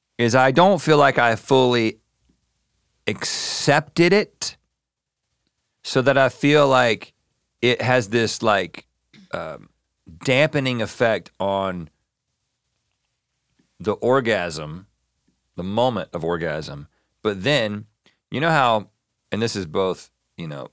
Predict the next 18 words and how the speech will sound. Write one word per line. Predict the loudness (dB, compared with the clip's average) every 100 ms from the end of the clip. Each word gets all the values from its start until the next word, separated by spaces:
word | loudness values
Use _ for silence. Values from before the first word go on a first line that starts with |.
| _
men | -10 -8
and | -8
women | -8 -8
experience | -10 -12 -10 -8 -10 -12
this, | -10 -10 -10 -14 -20 _ _ _ _ _ _ _ -12
um, | -10 -10 -14 -18 _ _ _ _ _ _ -6
basically, | -2 -2 -2 -4
like, | -4 -4 -6
during | -2 0 0 -2
the | -2
or-, | -4 -6 -6
during | 2 2 4
an | 2
orgasm, | 2 2 2 0 -2
there's | -2 -4
this, | -4 -4 -2
like, | -2 -4 _ _
pulsating | -2 -2 0 -2 -4 -8 -12